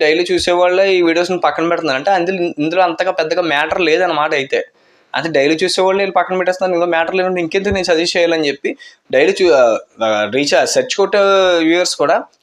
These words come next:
మీకు వీడియోస్ని అయితే రికమెండ్ చేయరు, సజెస్ట్ చేయరు. అప్పుడు ఏమవుద్ది? మీ వీడియోస్, ఆ, ఛానల్ రీచ్ అయితే తగ్గిపోద్ది. ఓకేనా? ఇది మెయిన్ కంప్లైంట్. So ఇది జాగ్రత్తగా మీరు చూసుకోవాలి. ఓకే,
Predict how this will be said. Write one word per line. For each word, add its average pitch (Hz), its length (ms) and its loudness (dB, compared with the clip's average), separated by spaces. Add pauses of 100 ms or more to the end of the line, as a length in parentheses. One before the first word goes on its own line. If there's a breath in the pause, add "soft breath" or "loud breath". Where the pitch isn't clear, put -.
మీకు 160 180 2
వీడియోస్ని 185 380 2
అయితే 208 360 0
రికమెండ్ 190 400 -2
చేయరు, 226 280 0 (180)
సజెస్ట్ 202 420 2
చేయరు. 95 180 -2 (320)
అప్పుడు 185 200 2
ఏమవుద్ది? 214 380 0 (960)
మీ 262 140 0
వీడియోస్, 214 300 2
ఆ, 185 340 4 (120)
ఛానల్ 175 220 2
రీచ్ 165 200 0
అయితే 175 120 0
తగ్గిపోద్ది. 113 500 -2 (380)
ఓకేనా? 180 340 -2 (300)
ఇది 175 180 0
మెయిన్ 160 280 0
కంప్లైంట్. 113 420 -2 (420)
So - 160 2
ఇది 151 180 -2
జాగ్రత్తగా 147 480 2
మీరు 143 260 -2
చూసుకోవాలి. 113 420 -2 (520 loud breath)
ఓకే, 208 200 0